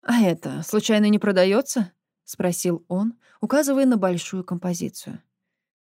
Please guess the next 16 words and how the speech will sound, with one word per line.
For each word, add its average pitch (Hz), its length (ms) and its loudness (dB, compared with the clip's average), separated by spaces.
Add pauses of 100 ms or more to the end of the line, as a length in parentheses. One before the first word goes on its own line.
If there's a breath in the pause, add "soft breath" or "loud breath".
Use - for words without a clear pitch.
"Продается?" 185 720 0 (540)
Ло 190 240 0
смутилась. 190 800 -6 (600)
"Если 277 280 2
вы 247 100 2
предпочитаете 233 800 -2
приобрести 214 540 0
именно 202 340 2
этот 214 400 -2
букет 180 340 -2
для..." 185 520 -2 (600)
"Я 233 240 6
возьму 233 300 4
это", — 160 340 -4 (500)
объявил 170 480 0
Грант, 208 380 -2